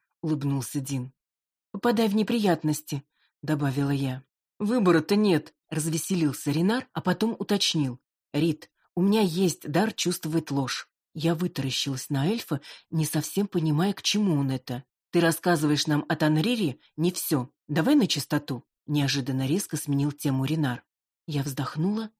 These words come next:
посмотрела на друзей, в одно мгновение ставших серьезными, и решила не скрывать от них правды. «Знаешь, даже удивляться уже не могу», заметил Ренар, выслушав и поглаживая Киру,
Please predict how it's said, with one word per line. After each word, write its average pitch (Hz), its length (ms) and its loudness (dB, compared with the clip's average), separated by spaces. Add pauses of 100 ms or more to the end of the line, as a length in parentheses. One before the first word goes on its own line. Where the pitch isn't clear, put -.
(200)
посмотрела 160 560 -2
на 139 160 -2
друзей, 147 540 -2
в 165 100 -2
одно 180 220 0
мгновение 196 560 2
ставших 170 460 -2
серьезными, 147 800 -2 (260)
и 165 80 0
решила 214 520 0 (200)
не 180 100 2
скрывать 170 480 0
от 135 140 -6
них 135 180 -4
правды. 131 500 -4 (580)
«Знаешь, 170 540 0 (520)
даже 175 280 4
удивляться 175 540 2
уже 147 180 2
не 147 120 4
могу», 143 360 0 (440)
заметил 147 520 0
Ренар, 151 380 0 (300)
выслушав 156 680 -4 (100)
и 202 80 -4
поглаживая 156 600 0
Киру, 131 420 -8